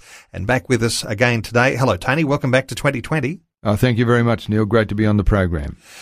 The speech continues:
Speaker 1: Tony, what I wanted to pick up with you today is the significance of what happens with small beginnings and the way that big things can eventuate out of that,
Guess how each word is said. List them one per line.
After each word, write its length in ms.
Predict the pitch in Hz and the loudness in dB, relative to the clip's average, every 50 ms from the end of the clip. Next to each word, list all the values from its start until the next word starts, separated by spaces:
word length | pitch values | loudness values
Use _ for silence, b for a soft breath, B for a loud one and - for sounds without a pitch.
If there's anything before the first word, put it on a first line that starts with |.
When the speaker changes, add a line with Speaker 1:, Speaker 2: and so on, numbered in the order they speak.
| B B B B | B B B B
Speaker 1:
Tony, 200 | - 185 208 190 | -2 -2 0 0
what 160 | 147 160 214 | 0 0 0
I 40 | 262 | 0
wanted 280 | 262 220 208 175 143 - | 0 0 0 -2 -2 -2
to 160 | - 143 131 | -2 -2 -2
pick 260 | - - 143 135 - | -2 -2 -4 -2 0
up 220 | 131 139 135 - 135 | -2 -2 -2 -2 -4
with 260 | 127 117 - - - | -4 -4 -6 -6 -4
you 420 | 123 113 110 107 107 107 107 110 | -2 0 0 2 2 0 0 -2
today 760 | - - - 131 113 117 107 92 - - - 92 - - - - | -4 -4 -2 0 2 2 2 0 -2 -4 -10 -14 -16 -16 -6 0
is 300 | 139 135 135 131 131 - | 2 4 4 2 0 -2
the 200 | 143 117 123 123 | -2 -2 -2 -2
significance 1080 | - - - 165 143 127 131 135 139 160 202 240 226 226 175 - - 156 147 139 - | -2 0 0 0 0 0 0 0 2 4 4 2 4 2 0 0 0 -2 -4 -2 -2
of 120 | 143 127 113 | -2 -2 0
what 220 | 117 127 147 156 | 0 0 0 0
happens 760 | - - - 143 123 - - 110 101 110 117 120 - - - | 0 -2 -4 -4 -4 -4 -4 -6 -4 -4 -2 -2 -2 -2 -2
with 280 | - 165 127 120 - - | 0 2 2 2 2 2
small 680 | - - - - 127 127 131 143 151 160 165 165 165 151 | 0 0 0 0 2 4 6 6 6 6 6 4 4 4
beginnings 800 | 143 147 131 147 143 139 120 98 101 127 147 156 147 - - b b b b b b b b | 2 2 2 2 2 2 2 0 -2 -4 -4 -2 -4 -4 -6 b b b b b b b b
and 140 | - - 117 | -6 -2 0
the 60 | 120 | 2
way 220 | 117 123 165 233 226 | 4 4 2 2 0
that 320 | 202 170 - 131 120 113 | -2 -4 -4 -8 -4 0
big 260 | 151 190 240 233 170 | 0 0 0 -2 -6
things 560 | - - - 160 131 104 101 117 139 - - | -8 -6 -4 -4 -4 -4 -6 -8 -8 -8 -8
can 340 | - - - 135 127 123 123 | -8 -4 -4 -2 -2 -2 -2
eventuate 680 | 127 127 117 123 143 151 - - 139 117 117 113 107 107 | -2 0 0 0 0 0 0 -2 0 0 0 0 0 0
out 220 | 117 123 127 123 117 | 0 0 0 -2 -2
of 100 | 98 - | -4 -4
that, 300 | 90 76 65 - - | -8 -8 -8 -10 -14